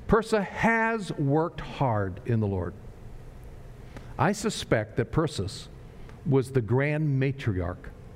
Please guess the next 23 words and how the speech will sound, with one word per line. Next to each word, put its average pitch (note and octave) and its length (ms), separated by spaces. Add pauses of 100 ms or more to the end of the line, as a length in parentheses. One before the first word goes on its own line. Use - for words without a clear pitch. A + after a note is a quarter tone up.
of - 200
this A#2+ 160
church. - 440 (1120)
Elderly, E3 480
probably D#3+ 460
older D#3+ 320
in D#3 80
years. F3+ 560 (480)
Her, E3 320 (880)
um, - 240 (420)
greatest F3 400
activity F#3 560
in D#3+ 80
life D3+ 240
in E3+ 80
the D#3 80
church F#3+ 400
is, C3 280
is, C3+ 260
is C#3+ 200
over. D#3+ 380 (840)
Um, C3+ 680
she's D3+ 420